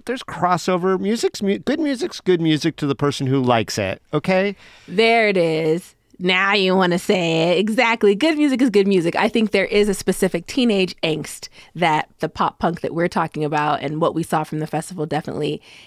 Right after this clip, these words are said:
Speaker 2: aimed to capture. And I think also it's just marketing of, like, y'all are all, the age group that this probably appeals to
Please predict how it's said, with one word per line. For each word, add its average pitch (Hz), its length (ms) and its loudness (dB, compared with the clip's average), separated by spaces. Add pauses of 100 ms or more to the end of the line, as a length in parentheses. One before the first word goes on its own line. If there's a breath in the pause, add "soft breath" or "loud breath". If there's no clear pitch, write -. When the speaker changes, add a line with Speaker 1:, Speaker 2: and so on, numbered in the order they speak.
(180 loud breath)
Speaker 2:
aimed 175 360 0
to - 220 -8
capture. 277 680 -4 (320 loud breath)
And 185 140 0
I 185 80 0
think 208 200 0
also 170 300 0
it's 170 120 -2
just - 200 -6
marketing 165 460 0
of, 160 80 -4
like, 160 240 -2
y'all 190 240 4
are 180 100 2
all, 165 400 4 (160 soft breath)
the 190 140 -4
age 247 260 2
group 233 220 -2
that 190 160 -4
this 190 160 0
probably 180 680 0
appeals 202 500 0
to 202 280 2